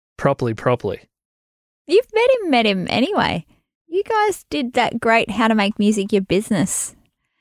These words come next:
Speaker 2: workshop together. You were guest speakers at that. That's how the correlation happens between all my favourite people.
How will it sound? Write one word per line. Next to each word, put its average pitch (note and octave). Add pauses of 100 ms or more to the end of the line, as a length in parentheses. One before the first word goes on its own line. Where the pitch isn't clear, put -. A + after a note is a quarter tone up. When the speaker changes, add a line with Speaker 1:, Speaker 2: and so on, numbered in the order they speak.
(100)
Speaker 2:
workshop -
together. -
You G#3+
were A3+ (100)
guest G3+ (100)
speakers -
at -
that. -
That's G#3+
how G3
the G3+
correlation E3+
happens -
between E3
all E3
my D#3 (300)
favourite -
people. -